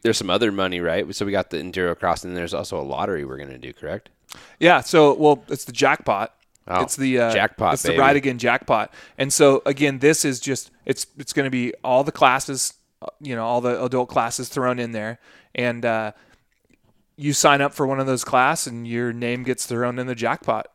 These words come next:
Speaker 1: That's, like, a sweet,
Speaker 2: So
Speaker 1: easy
Speaker 2: at
Speaker 1: way
Speaker 2: the
Speaker 1: to make
Speaker 2: end
Speaker 1: money.
Speaker 2: of, yeah, at the end of, uh, of, of Sunday there at the Ride Again, um, we'll do a podium celebration.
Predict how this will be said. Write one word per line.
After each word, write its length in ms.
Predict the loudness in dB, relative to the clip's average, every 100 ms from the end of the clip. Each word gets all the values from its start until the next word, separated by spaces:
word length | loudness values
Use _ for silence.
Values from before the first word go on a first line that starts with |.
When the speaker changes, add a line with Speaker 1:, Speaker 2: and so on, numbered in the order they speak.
| _ _ -10
Speaker 1:
That's, 220 | -8 -6
like, 160 | -6 -8
a 80 | -14
sweet, 300 | -12 -10 -4
Speaker 2:
So 140 | 4
Speaker 1:
easy 80 | 6
Speaker 2:
at 60 | 6
Speaker 1:
way 60 |
Speaker 2:
the 60 | 4
Speaker 1:
to 60 | 2
make 80 |
Speaker 2:
end 160 | 2 6
Speaker 1:
money. 140 | 6 6
Speaker 2:
of, 140 | 2 -14 -10 4
yeah, 140 | 6
at 80 | 6
the 140 | 2
end 160 | 0 2
of, 240 | 0 2
uh, 340 | 2 4 2 0
of, 240 | -2 -2 -4
of 240 | -6 -4
Sunday 440 | 0 0 2 0 0
there 160 | -2
at 60 | -2
the 60 | -2
Ride 200 | 0 0
Again, 360 | -2 -6 -8 -14 -20 _ -6
um, 280 | -4 -2 -4
we'll 100 | -2
do 180 | 2 2
a 60 |
podium 400 | 4 2 2 -2
celebration. 720 | -2 -2 0 -2 -4 -6 -10